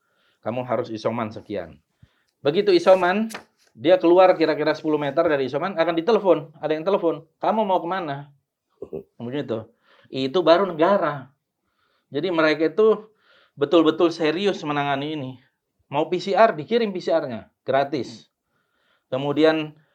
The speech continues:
labnya, segala macam hasilnya, semuanya gratis. Nah, sekarang ini kita tidak jelas. Bahkan tidak ada juga penjelasan vaksin kita. Saya pendukung bahwa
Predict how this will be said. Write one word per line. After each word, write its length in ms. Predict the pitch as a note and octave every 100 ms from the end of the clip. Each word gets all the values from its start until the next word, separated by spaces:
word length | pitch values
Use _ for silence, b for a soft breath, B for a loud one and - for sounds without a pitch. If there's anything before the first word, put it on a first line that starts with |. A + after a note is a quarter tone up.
| _
labnya, 720 | C#3 E3 E3 F3 F#3+ G3+ G3+ _
segala 320 | - A#2+ C#3
macam 260 | C#3 C#3+ D#3 C#3
hasilnya, 400 | C3 C#3+ E3+ D#3+
semuanya 320 | D#3+ E3+ D#3+
gratis. 640 | C3 G#2+ - G#2 - _ _ _ _ _ _ _ _
Nah, 160 | - A#2
sekarang 320 | D3 D#3+ E3
ini 100 | G3
kita 220 | G#3+ A3+
tidak 240 | A3 F#3 E3+
jelas. 420 | G3 E3+ - - _ _ A#2
Bahkan 480 | D3 D3 A#3 A3
tidak 240 | F#3 E3+ D3
ada 80 | C#3
juga 240 | C#3 G#3+
penjelasan 640 | F#3 C3 G#2+ G2 B2 D3 D3 _ _ _ _
vaksin 420 | D#3 - - E3
kita. 400 | D#3 D#3+ G2 E2 _ _ _
Saya 220 | D3+ A3
pendukung 640 | D3 D3 E3 G#3 B2 G#2+ _ _ _ -
bahwa 400 | B2 C3 B2